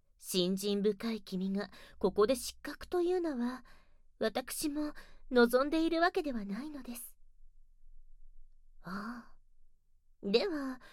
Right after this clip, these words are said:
こういう提案はどうでしょう？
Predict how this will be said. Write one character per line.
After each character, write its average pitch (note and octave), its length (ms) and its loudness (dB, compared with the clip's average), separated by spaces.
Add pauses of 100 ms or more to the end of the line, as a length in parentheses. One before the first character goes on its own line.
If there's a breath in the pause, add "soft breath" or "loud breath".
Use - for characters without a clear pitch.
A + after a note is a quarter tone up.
(600 loud breath)
こ F3 220 4
う A#3+ 60 0
い D4 180 -6
う D#4 40 -10
提 E4 300 -2
案 F4 160 -4
は F4+ 100 -2
ど F4 180 -2
う G#4 40 -4
で G4+ 100 -8
し - 220 -14
ょ C4 60 -12
う？ - 100 -18